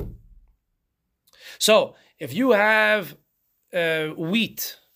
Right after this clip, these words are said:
right? This wheat could either be chametz or it could either be matzah, right? Even when it becomes matzah, even when it becomes matzah, matzah is not automatically holy. Matzah only becomes holy when a Jew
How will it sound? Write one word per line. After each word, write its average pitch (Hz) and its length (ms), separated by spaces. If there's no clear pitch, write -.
right? 170 340
This 156 320
wheat 175 840
could 143 160
either 202 360
be 160 840
chametz 156 640
or 190 140
it 180 60
could 175 120
either 190 180
be 165 140
matzah, 156 460
right? 175 300
Even 285 280
when 247 120
it 165 80
becomes 180 480
matzah, 143 680
even 254 200
when 247 120
it 151 40
becomes 160 300
matzah, 156 340
matzah 233 380
is 151 100
not 185 300
automatically 180 680
holy. 175 340
Matzah 269 300
only 254 240
becomes 190 320
holy 165 320
when 151 160
a 156 80
Jew 254 360